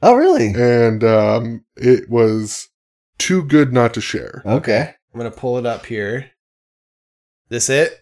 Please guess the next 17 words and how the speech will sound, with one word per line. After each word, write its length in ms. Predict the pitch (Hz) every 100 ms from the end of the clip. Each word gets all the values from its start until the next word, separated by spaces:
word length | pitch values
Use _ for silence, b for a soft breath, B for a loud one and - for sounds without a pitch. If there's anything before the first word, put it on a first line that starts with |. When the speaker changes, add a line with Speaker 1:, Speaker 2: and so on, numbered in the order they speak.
| _
Speaker 1:
This 100 | 101
is, 180 | 101 98 - _ _ _
this 80 | 117
is 60 |
a 60 | 101
fa- 300 | - - - -
Speaker 2:
That's 260 | 123 160
the 80 | 139
one, 300 | 135 143 120
yeah. 180 | 123 123
Speaker 1:
fan 360 | 113 117 127 123
submission. 880 | - 123 104 147 - 92 82 87 -
Speaker 2:
Um, 800 | 123 123 123 120 120 120 120 117 - _
yeah, 280 | 127 170 123
fan 340 | - 147 175 175
submitted 420 | - 147 156 135
article. 560 | 131 139 - 98 -